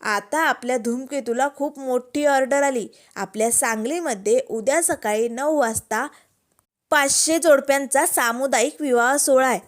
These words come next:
आणि म्हणूनच या विवाह सोहळ्यासाठी हजार हारांची ऑर्डर आपल्या धूमकेतूला आली आणि फक्त हारांची ऑर्डर नाही आहे, तर तिथलं डेकोरेशन करण्याची ऑर्डरही आपल्या धूमकेतूकडे आहे.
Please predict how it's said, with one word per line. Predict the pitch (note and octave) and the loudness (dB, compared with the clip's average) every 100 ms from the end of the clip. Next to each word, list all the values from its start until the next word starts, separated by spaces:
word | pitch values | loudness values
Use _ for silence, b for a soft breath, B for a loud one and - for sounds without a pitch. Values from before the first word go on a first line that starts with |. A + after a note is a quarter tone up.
| _ - | _ -12
आणि | F#3+ F3+ G3 C4 | -6 -6 -6 -8
म्हणूनच | A#3 G#3 A3+ A#3 A#3+ - - | -6 -6 -6 -4 -4 -4 -6
या | A3 A3+ A#3+ | -2 0 0
विवाह | A3+ A3 C4+ F4+ | 0 0 0 0
सोहळ्यासाठी | D#4 A#3 G#3+ G#3 A3 G#3+ C4+ C#4+ A3+ | 0 0 0 -2 -6 -6 -10 -8 -4
हजार | G#3+ G3+ B3 E4+ - B B | -4 -2 -2 -2 -6 B B
हारांची | - A3+ A3+ A3 C#4 - A3+ | -6 -2 -2 -4 -8 -6 -2
ऑर्डर | A#3 A#3 C4+ D4+ | 0 2 2 0
आपल्या | B3+ C4+ | 0 -2
धूमकेतूला | C#4 A#3+ A#3 A3+ C4 C#4 C4 | -2 -2 -4 -2 -2 -2 0
आली | B3+ B3 - B B - | 0 -2 -6 B B -10
आणि | G3 A#3 | -8 -6
फक्त | C4+ A#3+ A#3+ - C#4 - | -6 -4 -4 -2 -4 -4
हारांची | - A#3+ B3+ B3+ | -4 0 0 0
ऑर्डर | D4 C#4+ D4+ D4+ | 0 2 0 0
नाही | D4+ | -2
आहे, | F#4 B4+ b b - | -4 -6 b b -6
तर | G#3+ - | -6 -6
तिथलं | A3+ A3+ A#3+ | -8 -2 0
डेकोरेशन | A#3 A3+ B3 B3+ C4 C#4+ | 0 0 2 0 0 -2
करण्याची | C#4 C4 C4 C4 C#4+ - | -2 -2 -2 -4 -4 -2
ऑर्डरही | B3+ A#3+ B3+ B3+ C4+ - | 0 0 0 0 -2 -4
आपल्या | A#3 C4 D4 | -8 -2 -2
धूमकेतूकडे | C4 A#3+ A3+ C4 C4 C4 C4 | 0 -2 -2 -2 -2 -2 0
आहे. | B3+ | 0